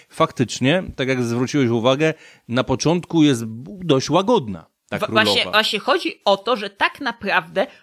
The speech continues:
Speaker 2: ona dostaje furii i widzimy, że łapie się tymi swoimi łapkami, bo ma cztery, ma więcej par, nie ma tylko pojedynczej pary, ale też ma drugą parę kończyn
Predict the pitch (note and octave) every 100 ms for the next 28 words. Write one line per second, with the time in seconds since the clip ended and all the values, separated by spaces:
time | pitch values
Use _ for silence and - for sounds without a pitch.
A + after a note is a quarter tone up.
0 | _ _ _ A3 G4+ G#4 D#4 A3 E3+ F#3
1 | F#3 - - - A3 B3 G#3 F#3 E3+ D#3+
2 | - - - G3 F#3 F#3 F3+ - E3+ F#3
3 | E3+ F#3+ F#3 F3 F3+ F#3 G3 G3+ F3+ F#3
4 | F3 E3+ F3 - F3 F3 E3+ E3+ F3 -
5 | - F3 F#3 E3 F3 F#3 F#3+ - _ _
6 | - - G#3+ G3+ F#3 F3 E3+ F3 E3 _
7 | F3 E3+ E3 E3+ E3 D#3+ G3+ F3+ E3+ D#3+
8 | E3+ E3 F#3+ G#3+ F#3 F3 E3+ F3 E3 E3
9 | F3 E3 E3 E3 E3+ - E3+ E3+ F#3 F3+
10 | - E3+ D#3+ - _ D#3+ F3 G#3 E3+ D#3+
11 | D#3+ E3 D#3 D#3+ - B2 - - D3+